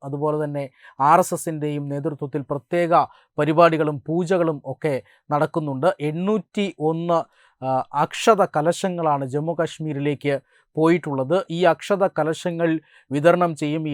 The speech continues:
എണ്ണൂറ്റിയൊന്ന് അക്ഷത കലശങ്ങളും വിതരണം ചെയ്തുകൊണ്ട്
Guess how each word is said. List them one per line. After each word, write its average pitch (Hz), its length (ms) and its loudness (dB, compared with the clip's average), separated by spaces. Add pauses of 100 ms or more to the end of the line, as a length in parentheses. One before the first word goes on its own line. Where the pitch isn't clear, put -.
എണ്ണൂറ്റിയൊന്ന് 170 640 -2 (160)
അക്ഷത 165 280 -2 (120)
കലശങ്ങളും 156 580 -4 (320)
വിതരണം 165 440 0
ചെയ്തുകൊണ്ട് 143 580 -2